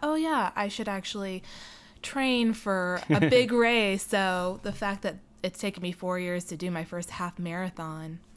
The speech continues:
Speaker 1: you know,
Speaker 2: Well,
Speaker 1: every-,
Speaker 2: hey, if
Speaker 1: everyone goes at their own pace. <laughs>
Speaker 2: If you were running sometimes, though, uh, I mean, you're still a runner, and that's
Speaker 1: Yeah.
Speaker 2: what counts. Uh, yeah. I mean, I think that's a big thing about running is, like, your intensity doesn't really matter. If you're a runner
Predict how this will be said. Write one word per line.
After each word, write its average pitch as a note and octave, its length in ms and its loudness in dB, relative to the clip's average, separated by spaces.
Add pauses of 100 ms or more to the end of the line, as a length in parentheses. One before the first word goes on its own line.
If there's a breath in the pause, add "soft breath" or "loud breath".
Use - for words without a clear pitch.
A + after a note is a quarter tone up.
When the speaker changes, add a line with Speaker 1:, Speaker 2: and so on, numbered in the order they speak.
(580 loud breath)
Speaker 1:
you - 100 -8
know, - 40 0
Speaker 2:
Well, D#3 80 6
Speaker 1:
every-, D#3 140 6
Speaker 2:
hey, G2+ 140 -2 (160)
if G3+ 80 0
Speaker 1:
everyone G#3 400 2
goes G#3 200 4
at G#3 80 -6
their G3+ 140 2
own G3+ 120 4
pace. A#3 440 2 (100)
<laughs> - 80 -20
Speaker 2:
If - 140 0
you A3 80 6
were F#3+ 100 8
running D3 300 8
sometimes, B2+ 560 6
though, G2+ 340 2
uh, G2 440 -4
I - 60 -4
mean, G#2 280 2
you're A#2 100 -4
still A#2 180 4
a G#2+ 40 4
runner, F#2+ 300 0 (180)
and G#2+ 100 2
that's F#2+ 120 2
Speaker 1:
Yeah. - 20 4
Speaker 2:
what A2 80 2
counts. - 480 0 (180)
Uh, G2 360 -2 (640)
yeah. G2 180 -2 (220)
I G#2+ 80 0
mean, B2 120 6
I C#3+ 120 6
think D3+ 120 4
that's C3 120 4
a B2+ 40 2
big A2 200 2
thing G#2+ 140 2
about G2 180 0
running G2+ 240 0
is, G2+ 100 -2
like, G2 200 -8 (500 loud breath)
your C#3 160 6
intensity D3 520 6
doesn't A2+ 260 4
really A2+ 240 6
matter. A#2 420 2 (560 loud breath)
If B2+ 140 2
you're B2 120 6
a A#2 60 8
runner D3+ 480 6